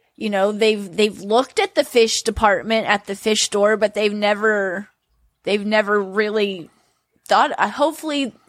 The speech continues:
we can get the word that fish are, and aquariums are really great pets. And th-, it's gr-, they're just, aquariums are great to keep. And I don't know how else to say that.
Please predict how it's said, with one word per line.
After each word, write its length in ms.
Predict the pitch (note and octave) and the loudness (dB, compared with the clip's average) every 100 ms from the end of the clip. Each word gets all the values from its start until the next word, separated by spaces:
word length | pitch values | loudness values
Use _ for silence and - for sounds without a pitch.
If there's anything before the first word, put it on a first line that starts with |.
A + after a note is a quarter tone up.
| _ | _
we 140 | G3+ A#3+ | -10 -8
can 180 | B3+ A#3+ | -6 -6
get 160 | A#3+ | -4
the 80 | A3+ | -2
word 220 | A3+ A3 | 0 0
that 160 | F#3 - | -2 -4
fish 300 | - A3 - | -2 -2 0
are, 500 | - F#3+ F#3 F3+ - - | 2 4 2 0 -4 -8
and 140 | G3 | -8
aquariums 420 | G3 G#3 G3+ F#3 - | -6 -4 -4 -4 -4
are 100 | F#3 | -4
really 420 | G3+ A#3+ C4 B3 | -4 -4 -2 -4
great 580 | F#3+ F#3 F3+ G3+ A3+ - | -6 -6 0 0 0 -4
pets. 680 | A#3 A#3+ - - - - - _ _ - | 0 0 0 -6 -6 -6 -12 _ _ -10
And 360 | G3 F#3 F3+ - | -8 -8 -14 -6
th-, 120 | F#3+ | -4
it's 200 | G#3 - | -2 -4
gr-, 140 | - F#3+ - | -6 -10 -6
they're 220 | - G#3 | 0 0
just, 360 | G3 G#3+ - - - | 0 -4 -4 -8 -8
aquariums 440 | G#3 A3+ C#4 C#4+ | -4 -2 -2 -2
are 40 | |
great 280 | A3 A#3 D#4+ | -2 0 0
to 60 | - | -4
keep. 420 | - E4 G4+ - | -4 -2 0 -2
And 120 | E3+ | -2
I 80 | F#3+ | 0
don't 180 | G3+ A#3+ | 2 2
know 160 | B3+ C#4+ | 0 0
how 280 | C#4+ C#4 | 2 2
else 120 | C#4 - | 2 0
to 120 | B3 | -6
say 260 | B3+ C#4+ A#4 | -4 -2 -2
that. 460 | F#3 A3+ - C#3 | 0 -2 -2 -14